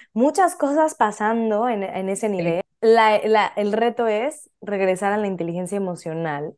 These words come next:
Speaker 1: que es esa, regresar a nuestra autenticidad en un lugar, en un mundo donde está, tantas cosas están tan alteradas, donde ya no sabemos ni qué, qué sí, qué no, etcétera. En esa duda,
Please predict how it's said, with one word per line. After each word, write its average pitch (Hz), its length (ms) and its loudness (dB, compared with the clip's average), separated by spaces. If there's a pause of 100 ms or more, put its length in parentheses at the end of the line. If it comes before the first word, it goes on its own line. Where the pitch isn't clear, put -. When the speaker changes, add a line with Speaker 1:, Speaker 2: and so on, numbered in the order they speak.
Speaker 1:
que 185 140 2
es 175 160 0
esa, 254 260 -2
regresar 180 460 -2
a 214 40 -2
nuestra 180 360 -2
autenticidad 170 920 -2
en 190 180 -4
un 202 120 -2
lugar, 208 240 0
en 190 160 -2
un 208 140 0
mundo 214 260 4
donde 170 320 2 (460)
está, 208 500 4 (480)
tantas 233 380 4
cosas 214 280 -2
están 185 300 -4
tan 190 160 -4
alteradas, 170 680 0
donde 170 200 -6
ya 185 100 -2
no 226 100 -2
sabemos 202 260 -2
ni 180 160 -4
qué, 190 340 -2 (380)
qué 208 160 2
sí, 208 280 -2
qué 202 140 4
no, 196 320 -2
etcétera. 185 720 -4 (520)
En 220 200 4
esa 233 240 2
duda, 220 500 2